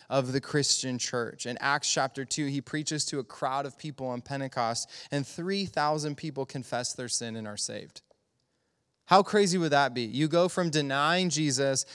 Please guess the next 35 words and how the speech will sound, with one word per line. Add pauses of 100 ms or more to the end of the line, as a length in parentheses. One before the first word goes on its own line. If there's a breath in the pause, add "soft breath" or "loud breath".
(100)
to
being,
like,
restored
by
Jesus,
and
then, (240 loud breath)
uh,
about
a
hundred-ish
days
later, (180 loud breath)
you're
filled
with
the
Holy
Spirit,
and
you
preach,
and
three
thousand
people
get
saved. (480)
It's
incredible. (1000)
He
preaches
and
starts